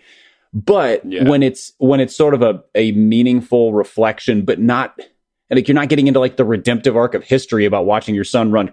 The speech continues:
Speaker 1: run cross country. It's just sort of like
Speaker 2: Right.
Speaker 1: a, a fatherly reflection. I was like, this, it,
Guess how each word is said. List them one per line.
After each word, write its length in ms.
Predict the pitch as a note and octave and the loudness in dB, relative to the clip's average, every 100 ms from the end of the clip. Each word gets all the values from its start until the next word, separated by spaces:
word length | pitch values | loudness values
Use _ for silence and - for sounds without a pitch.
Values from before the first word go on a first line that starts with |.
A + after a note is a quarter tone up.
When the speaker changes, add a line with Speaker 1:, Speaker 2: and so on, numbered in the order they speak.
| - | -4
Speaker 1:
run 220 | A2+ G#2 | -2 0
cross 260 | A2 G2+ - | 0 -4 -2
country. 540 | A#2+ A2+ F#2+ F2 - _ _ _ A2+ | -4 -4 -4 -6 -8 _ _ _ -6
It's 140 | - | -4
just 120 | A#2+ | 0
sort 140 | D#3 C3+ | 0 2
of 60 | |
like 160 | B2+ A2+ | 2 0
Speaker 2:
Right. 300 | A2+ G2 F#2+ _ - | -2 -2 -8 _ -6
Speaker 1:
a, 40 | |
a 40 | A#2 | -2
fatherly 480 | A#2+ A2+ A#2 A2 | -2 0 0 0
reflection. 540 | G#2 G2 A2 A2+ - G2+ | 0 0 0 -2 -2 -2
I 60 | A2+ | 0
was 80 | |
like, 120 | A#2 A#2 | 0 0
this, 180 | C#3 - | 0 -2
it, 200 | C3+ | -4